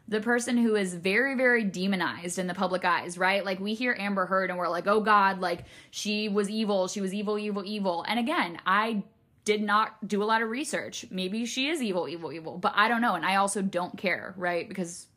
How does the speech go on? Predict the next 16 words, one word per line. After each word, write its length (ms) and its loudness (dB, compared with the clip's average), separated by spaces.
celebrity 560 -4
drama 260 -4
doesn't 240 -8
interest 320 -8
me 120 -6
really. 320 -8
But, 280 4
like, 220 0
that's 240 2
the 100 2
first 420 2
thing 260 4
that 200 0
is 220 -2
popping 420 0
up, 240 4